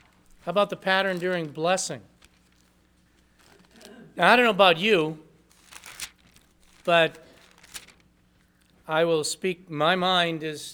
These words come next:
to sometimes what happens with me, and I think it can happen to us even as a church. When the Lord's blessing, oftentimes we don't pray as much as we should. We just take for granted things.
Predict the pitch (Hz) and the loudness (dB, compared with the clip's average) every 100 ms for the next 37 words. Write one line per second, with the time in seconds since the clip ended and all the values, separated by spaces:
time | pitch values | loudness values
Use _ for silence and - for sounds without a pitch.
0 | - 156 143 131 185 170 165 - 170 160 | -14 -14 -14 -12 -12 -8 -8 -8 -10 -6
1 | 170 170 151 143 139 170 190 170 160 151 | -6 -8 -12 -12 -12 -8 -6 -6 -8 -10
2 | - _ _ 170 165 160 160 160 165 165 | -18 _ _ -12 -10 -10 -8 -6 -4 -4
3 | 165 147 170 160 175 160 160 151 131 - | -6 -8 -4 -4 -6 -8 -8 -10 -12 -8
4 | 196 190 165 - - _ _ _ _ - | -2 -2 -2 -8 -20 _ _ _ _ -8
5 | 175 175 208 220 160 180 208 226 185 170 | -6 -2 0 0 -2 0 0 0 -4 -6
6 | 170 165 _ _ - - _ _ - 180 | -8 -14 _ _ -20 -20 _ _ -8 -4
7 | 180 185 190 175 165 - 190 165 160 175 | -4 -4 -2 -4 -4 -12 -12 -8 -6 -6
8 | - 180 156 156 160 147 135 131 - 143 | -4 -4 -4 -6 -10 -10 -12 -12 -10 -10
9 | - _ - - _ _ _ _ _ _ | -12 _ -20 -20 _ _ _ _ _ _
10 | _ 143 143 131 156 143 135 131 147 143 | _ -18 -18 -10 -10 -10 -14 -12 -10 -10
11 | 117 113 107 - | -14 -20 -20 -20